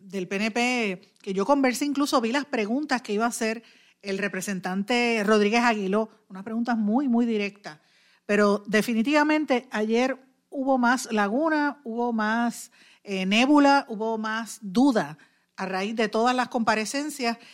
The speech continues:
Y de hecho, ustedes van a escuchar parte de la entrevista que yo tuve con Jesús Manuel Ortiz, donde hablábamos de que esperaban, ¿verdad? Nosotros estábamos esperando que Mabel Cabeza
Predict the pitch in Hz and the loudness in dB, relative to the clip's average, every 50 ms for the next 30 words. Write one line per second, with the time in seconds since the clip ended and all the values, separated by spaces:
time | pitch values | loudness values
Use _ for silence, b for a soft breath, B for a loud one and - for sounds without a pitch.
0 | B B B - 214 208 214 240 233 - 226 185 B B B B B B 220 - | B B B 0 2 4 4 4 2 2 -2 -4 B B B B B B -10 -4
1 | 233 226 240 262 302 330 320 320 - 311 294 294 - 247 233 240 262 269 269 277 | -2 2 2 2 2 2 -2 -4 -2 -2 0 2 2 0 2 2 0 0 0 0
2 | 269 269 262 269 262 - 269 254 240 240 233 247 247 240 233 247 240 233 233 220 | -2 -2 -2 -4 -4 -4 -4 -2 -2 -2 -2 0 -2 -2 0 0 2 2 2 2
3 | - 226 214 214 220 220 233 233 226 - 254 247 - b b b b b b b | 0 0 0 0 0 0 -2 -4 -4 -8 -12 -14 -14 b b b b b b b
4 | _ _ 196 214 214 202 202 190 202 220 240 269 277 269 254 220 190 208 185 - | _ _ -2 0 2 2 2 2 4 2 2 2 2 2 2 0 0 0 -2 -2
5 | 196 185 - - 170 - - 208 196 208 254 285 277 247 220 208 214 202 185 175 | -4 -6 -6 -8 -12 -6 -4 -2 0 2 4 4 4 4 2 2 0 0 0 2
6 | 208 277 302 254 202 - 190 180 180 214 214 226 247 254 247 254 233 208 220 302 | 0 0 0 0 -2 -4 -6 -6 -4 -4 -2 0 0 -2 -2 -2 -2 -2 -2 -4
7 | 311 294 254 208 185 185 185 185 175 - 185 170 175 180 175 - - 269 - | -4 -4 -6 -4 -4 -4 -4 -6 -6 -8 -8 -8 -8 -8 -8 -6 -6 -6 -6